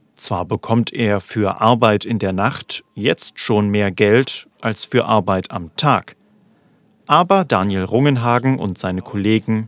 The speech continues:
möchten mehr. Deswegen sind sie zusammen in einer Gewerkschaft. Das ist ein Verein für die Rechte von Arbeitern.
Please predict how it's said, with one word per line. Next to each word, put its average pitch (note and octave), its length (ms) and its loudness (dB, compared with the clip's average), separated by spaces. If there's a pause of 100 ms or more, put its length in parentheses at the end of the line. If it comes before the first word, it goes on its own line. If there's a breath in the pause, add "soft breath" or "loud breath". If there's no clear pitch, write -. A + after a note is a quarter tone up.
möchten C#3 480 -2
mehr. F#2+ 240 0 (1600)
Deswegen C#3 680 2
sind C#3 340 0
sie E3 200 -2
zusammen A#2+ 640 0
in D3 240 -2
einer A2 420 0
Gewerkschaft. - 960 -2 (1080)
Das C#3+ 200 0
ist - 160 -2
ein G#2+ 180 -2
Verein B2+ 580 0
für - 200 -4
die G#2 100 -6
Rechte G2+ 460 -2
von G2+ 260 -4
Arbeitern. G2+ 680 -2